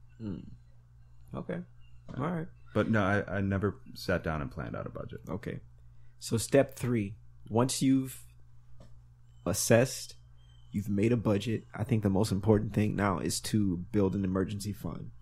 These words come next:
Speaker 2: Yes.
Speaker 1: So, and I would say the minim-, like
Speaker 2: Oh, uh, let me stop you there, before you get to this step, you can have an emergency credit card.
Speaker 1: Okay.
Speaker 2: I think that's important.
Speaker 1: Well, I hate credit cards.
Speaker 2: But you don't use it.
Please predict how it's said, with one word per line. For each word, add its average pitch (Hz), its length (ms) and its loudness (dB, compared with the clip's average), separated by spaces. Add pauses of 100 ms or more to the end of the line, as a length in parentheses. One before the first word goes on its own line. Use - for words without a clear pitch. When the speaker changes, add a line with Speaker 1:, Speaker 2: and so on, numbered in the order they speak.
Speaker 2:
Yes. 95 340 2 (340)
Speaker 1:
So, 101 440 4 (180)
and 90 180 0
I 110 160 8
would 117 240 4
say 101 520 6 (220)
the 101 80 0
minim-, 113 380 6
like 104 180 4
Speaker 2:
Oh, 117 120 2
uh, - 100 -6 (100)
let 120 140 2
me 113 60 2
stop 104 280 4
you 92 60 2
there, 87 240 2 (280)
before 147 440 6
you 101 360 4 (260)
get - 160 0
to 101 80 -2
this 90 180 2
step, - 380 -2 (380)
you 120 180 2
can 117 160 4
have 98 220 4
an 90 80 4
emergency 85 560 2
credit 67 320 -4
card. - 280 -10 (960)
Speaker 1:
Okay. 92 220 0
Speaker 2:
I 95 60 4
think 98 180 0
that's 82 220 0
important. 78 400 -6 (320)
Speaker 1:
Well, 123 340 8
I 117 140 10
hate 110 240 4
credit - 280 -2
cards. - 520 -8
Speaker 2:
But 117 140 6
you 135 100 12
don't 143 180 10
use 113 240 8
it. - 180 -4